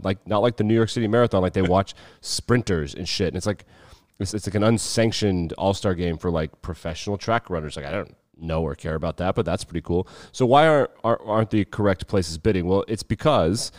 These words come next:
Speaker 1: uh, of money, and the people are awarding contracts and contractors to build stuff. And then also, this is a topic that was dominating sports this offseason with, um, the Live Golf Tour, which was an alternative to the P G A.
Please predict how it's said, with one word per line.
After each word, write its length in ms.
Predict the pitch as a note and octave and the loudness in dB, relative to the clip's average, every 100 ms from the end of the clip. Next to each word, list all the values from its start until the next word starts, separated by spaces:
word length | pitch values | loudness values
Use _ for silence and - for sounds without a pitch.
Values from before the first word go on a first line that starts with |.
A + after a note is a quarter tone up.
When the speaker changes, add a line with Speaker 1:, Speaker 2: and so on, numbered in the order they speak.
| - - - _ | -20 -20 -20 _
Speaker 1:
uh, 220 | F#2 F#2+ | -4 -2
of 220 | F2 G2+ F2 | -2 -4 0
money, 320 | G#2+ F#2 E2+ | 2 2 2
and 240 | F#2 F2+ - | 0 -4 -6
the 100 | G2+ | -10
people 300 | F2 G#2 G2 | -4 -2 2
are 60 | G2 | 2
awarding 340 | F#2 F#2+ F#2 | 4 2 2
contracts 640 | F#2 F#2+ F2+ F#2 E2+ - | -2 -4 -4 -4 -4 -6
and 100 | F2+ | -8
contractors 460 | F#2 F2+ F2+ E2 E2 | -6 -6 -6 -8 -10
to 80 | D2+ | -2
build 240 | A2 A#2+ | 0 0
stuff. 240 | - F2+ | 0 -2
And 100 | F2+ | -2
then 80 | F2+ | -4
also, 460 | - A2 - F#2 D#2+ | 0 0 2 0 0
this 180 | F#2+ G2 | -2 -4
is 60 | |
a 60 | F#2 | -4
topic 320 | G#2 F#2+ F#2 | -2 -2 -2
that 80 | E2+ | -2
was 120 | E2+ | -2
dominating 460 | G2 F#2 F2+ E2 D#2 | 0 0 0 -2 -4
sports 380 | - F#2 E2 | -2 -2 -2
this 200 | - F2 | -4 -4
offseason 540 | G2 G#2+ - F2 E2 E2 | 0 0 0 -2 -2 0
with, 180 | E2 F2 | -2 -2
um, 240 | E2 D2+ | -4 -4
the 140 | F2 | -4
Live 320 | E2+ F#2 F#2+ D#2+ | -2 0 -2 0
Golf 280 | E2+ F#2 | 0 0
Tour, 280 | - E2+ D#2+ | 0 -2 0
which 180 | E2 D#2+ | 0 -2
was 100 | E2+ | -4
an 80 | E2+ | -4
alternative 540 | D2 - G#2 G2 D#2+ | -4 -4 -4 -2 -2
to 80 | - | -4
the 80 | E2 | -8
P 160 | - | -4
G 220 | F2 E2 F2+ | -4 0 0
A. 140 | D#2+ | -2